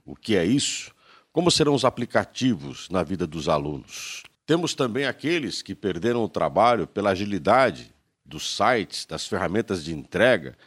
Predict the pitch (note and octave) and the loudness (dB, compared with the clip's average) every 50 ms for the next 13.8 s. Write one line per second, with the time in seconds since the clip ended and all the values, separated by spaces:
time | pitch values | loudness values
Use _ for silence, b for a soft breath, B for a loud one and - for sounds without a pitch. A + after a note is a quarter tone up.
0 | b b b F#2+ F#2+ G#2+ D3 D3 - C#3 C3 C3 G3 G3 D#3+ D#3 D3+ B2+ A#2 A2+ | b b b -6 -2 0 0 2 2 2 2 4 2 0 2 2 0 -2 -2 -4
1 | - A#2 A2 A2 G2 F2+ E2 - - D#2+ D2+ - - - E2+ D#2 C#2+ C#2+ D#2 B1+ | -2 -2 0 0 0 -2 -2 -2 -2 -2 -2 -2 -4 -4 -4 -2 -2 -4 -4 -4
2 | C#2+ C2 - C2 D2 C#2+ C#2 - - - - - - - - - - _ _ _ | -4 -6 -6 -8 -8 -8 -8 -8 -10 -12 -12 -12 -10 -12 -14 -16 -18 _ _ _
3 | _ - C#3+ - E3 C#3 - - - B2 A#2+ B2 A#2 A#2+ A2 - A#2 A2 G#2 - | _ -2 -2 0 0 0 -2 0 2 2 2 2 2 0 -2 -2 -2 -4 -4 -4
4 | G2 - - G2 E2+ E2+ F2 D#2+ - - - F2 E2+ E2 - - D2+ - - - | -6 -4 -2 0 0 0 0 0 -4 -6 -2 -2 -2 -2 0 -4 -6 -6 -6 -16
5 | - C2 C2 - - - - _ _ - F#2 F#2+ F2 D#2+ A#2+ C3+ - - B2 A2 | -14 -14 -14 -16 -20 -20 -20 _ _ -2 0 0 4 4 4 2 2 2 0 2
6 | - A2 - - G#2 F#2 F2 E2+ D#2+ D2 E2 E2+ D2+ - - D2+ D#2+ C#2 D2 D2+ | 2 0 -2 0 -2 0 2 2 0 2 0 -2 -2 -4 -6 -8 -6 -4 -2 -4
7 | D2 - - C#2+ C#2 C2 B1+ E2+ C3 C#3 F#2 D2 B1+ - - - b b b b | -4 -4 -4 -8 -8 -6 -2 0 0 0 0 -2 -6 -6 -10 -12 b b b b
8 | - G2+ F#2+ - - _ - D3+ E3 F3 D#3 A2 E2 C#2+ - - G2 E2+ D#2 D2 | 0 0 0 0 -2 _ 0 2 4 4 4 2 -2 -8 -6 -6 -6 -6 -6 -8
9 | C2+ _ - G#2 G2 F#2+ - - - _ - - - b b b b b b - | -10 _ 2 2 2 2 2 -4 -20 _ -14 -14 -14 b b b b b b 0
10 | E2+ F#2+ - - - F2+ F2 F2+ F2+ D#2 - - E2 F2+ F#2 - - C2 B1 E2+ | 0 0 0 0 -2 -4 -2 -2 -4 -8 -10 -8 -6 -6 -6 -6 -10 -10 -8 -6
11 | E2+ - - - F2+ D#2+ D#2 _ _ - - G2 A2 G2 D#2 D#2 - - D#2 D2 | -6 -6 -8 -8 -10 -12 -12 _ _ -12 -6 -4 -4 -2 -4 -6 -6 -4 -4 -4
12 | D2+ C#2 B1 C2+ C2+ C2 C2 - - - - _ _ _ _ _ _ _ _ _ | -4 -6 -6 -12 -12 -12 -12 -12 -14 -14 -16 _ _ _ _ _ _ _ _ _
13 | _ _ - A#2 A#2+ B2+ G#2+ - A#2 A2 G2+ F#2 A2 C#3 C#3+ - | _ _ -4 -2 0 0 0 0 0 2 2 4 4 2 2 0